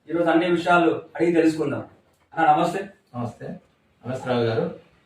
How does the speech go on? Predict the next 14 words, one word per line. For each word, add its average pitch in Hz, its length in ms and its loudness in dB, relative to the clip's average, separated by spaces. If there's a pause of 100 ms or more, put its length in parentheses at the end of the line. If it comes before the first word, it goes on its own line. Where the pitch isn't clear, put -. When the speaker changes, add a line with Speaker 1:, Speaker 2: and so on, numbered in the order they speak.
(580)
Speaker 2:
టీ 165 160 0
నైన్ 165 380 0
న్యూస్ 147 260 -2
వారికి 131 380 -2
ప్రత్యేక 135 500 -2
ధన్యవాదాలు, 131 640 -2
అభినందనలు 123 480 -4
తెలుపుకుంటున్నాను. 110 800 -14 (760)
Speaker 1:
అలా 180 100 0
చెప్పండి, 175 340 -2
అసలు - 140 -2
గజల్ 208 300 6
అంటే 208 220 6
ఏంటి, 156 560 2